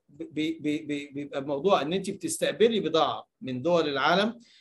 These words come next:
بتعيدي تصنيعها بنسب معينة، بتعيدي بعد كده تصديرها باسمك، made in Egypt for example. Alright؟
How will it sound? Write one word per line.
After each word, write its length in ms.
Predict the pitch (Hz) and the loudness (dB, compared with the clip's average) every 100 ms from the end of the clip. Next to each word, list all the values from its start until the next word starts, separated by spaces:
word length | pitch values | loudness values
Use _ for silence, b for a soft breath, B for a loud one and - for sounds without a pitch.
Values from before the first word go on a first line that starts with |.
| b - | b -6
بتعيدي 600 | 151 151 160 262 277 208 | -6 -2 -2 0 -2 -2
تصنيعها 640 | 180 170 208 202 151 135 | -4 -4 -4 -2 0 -2
بنسب 520 | 127 170 226 147 127 | -4 0 2 2 -2
معينة، 720 | 147 143 143 139 151 185 240 - _ b b b _ | -2 0 2 2 0 0 -2 -6 _ b b b _
بتعيدي 500 | 139 160 170 240 311 | -2 0 2 2 4
بعد 220 | 240 208 | 2 2
كده 200 | - 233 | 0 -2
تصديرها 600 | 214 208 170 190 254 208 | 0 0 2 4 4 4
باسمك، 500 | 202 - 208 160 123 _ - 151 | 0 0 0 -2 -10 _ -10 -4
made 180 | 190 175 | -2 -2
in 160 | 170 190 | -6 -2
Egypt 300 | 240 147 120 - | -2 -2 -8 -8
for 180 | 131 | -8
example. 420 | 127 127 220 _ _ _ _ _ _ - 127 | -8 -10 -10 _ _ _ _ _ _ -8 -2
Alright؟ 300 | 143 190 | 4 4